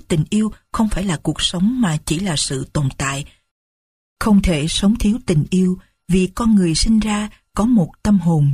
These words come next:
chính là để mà yêu, Maxim Gorky. Và thế giới không có người biết yêu thì mặt trời sẽ tắt, Victor Hugo. Chúng tôi hy vọng tập sách này sẽ đáp ứng được phần nào sự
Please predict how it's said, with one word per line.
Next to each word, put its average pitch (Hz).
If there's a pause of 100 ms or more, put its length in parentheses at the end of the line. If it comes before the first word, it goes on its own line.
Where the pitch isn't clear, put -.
chính 202
là 165
để 135
mà 185
yêu, 180 (340)
Maxim 175
Gorky. 170 (540)
Và 170 (360)
thế 254
giới 226
không 196
có 196
người 196
biết -
yêu 208 (220)
thì 156
mặt 147 (100)
trời 147
sẽ 135
tắt, 233 (440)
Victor 175
Hugo. 165 (800)
Chúng 247
tôi 220
hy 226
vọng 160
tập 160
sách -
này 165 (260)
sẽ -
đáp 190
ứng 226
được 165
phần 165
nào 151
sự 156